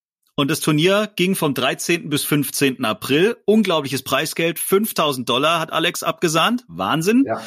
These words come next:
Speaker 1: Äh, Runden dreiundsechzig, neunundsechzig und vierundsechzig, Gesamtscore minus vierzehn. Und wir dürfen gratulieren. Alex hat ein Golfturnier gewonnen. Hä? Ich dachte, auf der ganzen Welt wird kein Profisport mehr gemacht. Was ist denn das jetzt?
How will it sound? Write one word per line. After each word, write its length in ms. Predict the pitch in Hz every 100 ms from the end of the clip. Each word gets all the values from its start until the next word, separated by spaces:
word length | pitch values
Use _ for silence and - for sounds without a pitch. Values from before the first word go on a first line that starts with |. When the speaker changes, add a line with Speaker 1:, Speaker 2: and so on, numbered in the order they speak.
| - - - _ -
Speaker 1:
Äh, 320 | 143 143 143
Runden 420 | 110 147 220 202
dreiundsechzig, 560 | 160 156 190 180 156 160
neunundsechzig 560 | 156 160 156 151 -
und 140 | 139 127
vierundsechzig, 920 | - 185 175 156 156 - 143 143 -
Gesamtscore 560 | 135 127 139 - 139 127
minus 360 | 147 180 160
vierzehn. 840 | - 143 135 - 131 120 117 117 117 _ _ _
Und 120 | 120
wir 80 | 117
dürfen 280 | 113 104 117
gratulieren. 580 | 113 151 156 107 87 82 _ _
Alex 400 | - 107 139 -
hat 140 | 160 -
ein 160 | 135
Golfturnier 500 | 147 170 - 160 127
gewonnen. 380 | 117 101 104 92 - -
Hä? 240 | - 175 - 123 -
Ich 100 | 120
dachte, 280 | 160 135 135
auf 80 | 131
der 100 | 135
ganzen 260 | 135 - 127
Welt 180 | 135
wird 140 | 139 135
kein 160 | 143
Profisport 540 | 139 170 196 - 139 123
mehr 120 | 113
gemacht. 280 | 104 101 95
Was 140 | 117
ist 80 | 123
denn 80 | 131
das 160 | 180 -
jetzt? 320 | 110 -